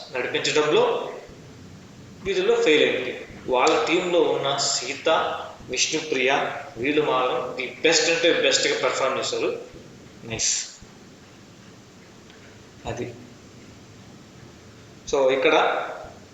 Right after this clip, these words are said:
ఆ ఇద్దరు చీఫ్‌లని అయిపోయిన తర్వాత, the one and only chief నిఖిల్. అంతే, అయిపోయింది. ఇంకా వా-, ఆ,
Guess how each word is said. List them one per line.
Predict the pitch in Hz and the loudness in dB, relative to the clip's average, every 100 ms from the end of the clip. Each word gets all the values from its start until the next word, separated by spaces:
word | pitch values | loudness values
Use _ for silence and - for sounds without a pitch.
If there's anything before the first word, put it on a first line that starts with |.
| - - - - - - - - 135 | -20 -20 -20 -20 -20 -20 -20 -6 2
ఆ | 143 147 | 4 4
ఇద్దరు | 143 165 | 4 4
చీఫ్‌లని | 165 165 156 156 156 | 4 2 2 2 2
అయిపోయిన | 147 135 147 | 2 2 2
తర్వాత, | 139 131 135 175 - - | 2 2 2 2 2 2
the | 131 135 | 2 2
one | 139 156 | 2 2
and | 156 151 | 4 2
only | 147 147 | 2 0
chief | - - 165 170 - - - - - - - - | 2 4 4 4 0 -6 -10 -16 -20 -20 -18 -8
నిఖిల్. | 127 - 131 - - - - - - - - - - - - 127 | 0 4 4 4 -2 -8 -12 -18 -20 -20 -20 -20 -20 -20 -10 -6
అంతే, | 123 127 | 0 4
అయిపోయింది. | 110 123 120 120 113 165 - - - - - - - - - - - - | 4 4 4 0 2 0 0 -6 -12 -16 -16 -10 -8 -6 -8 -6 -4 -2
ఇంకా | 135 131 151 139 | 0 2 2 2
వా-, | 131 127 127 | 2 0 0
ఆ, | 127 127 131 127 123 240 | -2 -2 -2 -2 -2 -6